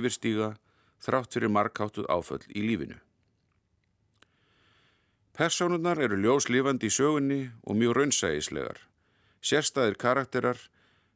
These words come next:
en samt sem áður fólk sem við þekkjum öll einhvers staðar. Nútíma fólk sem lendir í lífinu eins og það hefur verið undanfarna áratugi í Vestur-Evrópu. Margt af því er áhugavert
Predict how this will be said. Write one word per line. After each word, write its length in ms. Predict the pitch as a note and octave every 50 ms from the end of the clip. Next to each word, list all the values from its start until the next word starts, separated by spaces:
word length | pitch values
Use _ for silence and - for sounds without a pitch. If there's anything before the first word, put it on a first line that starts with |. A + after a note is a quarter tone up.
| _ - -
en 80 | F#2+
samt 240 | - - B2+ C3+ -
sem 140 | - A#2+ B2
áður 160 | A2+ G2+ F#2
fólk 300 | - - C3 C3 - - -
sem 80 | G#2
við 140 | G#2 G#2 G2 -
þekkjum 360 | A2+ A#2+ A2+ - - G#2 G2+ G2
öll 80 | -
einhvers 240 | F#2+ D#2+ - E2 D#2
staðar. 300 | - - G#1+ G1+ - - - - _ _ _ _ _ _ _ _ _ _ _ _ _ _
Nútíma 540 | - - G#2+ A#2+ C3+ - - - C3 C3 B2 -
fólk 400 | - A#2+ B2 B2 - - - -
sem 220 | - - F#2 F2+
lendir 320 | F#2 G2 A2+ A2+ - - F2+
í 40 | E2+
lífinu 380 | F#2 G#2+ A#2+ A#2 A#2+ A#2 A#2 A#2+ A2 -
eins 140 | - G#2 G#2
og 80 | G2+ G2+
það 60 | G2+
hefur 160 | G#2+ G#2 G#2
verið 260 | G#2 G2+ G#2 G#2 -
undanfarna 540 | F#2 G2 - - F#2+ G2 F#2 F2+ - E2+ D2+ G2
áratugi 540 | G2+ G#2 G#2+ - - G#2 G2+ G2+ G#2 G#2 - _ _ _ _ _ _ _ _ _ _ _ - D3+
í 80 | D#3
Vestur-Evrópu. 800 | C#3+ A#2 F2+ - - - B2 C3 G#2+ E2 D2+ C#2+ _ - - - _ _ _ _ _ _ _ _ _ _ _ _ _ _ _ _ _ _ _ _ _ _ _ _ _ _ _ _ _ _ _ _ _ _ _
Margt 300 | - G#2+ C#3 D3+ - - E3
af 60 | -
því 100 | E3 D#3 D3
er 80 | B2+ G#2
áhugavert 720 | B2+ C#3+ C3+ D3 D3 D3 D3 D#3 D#3 - - _ - -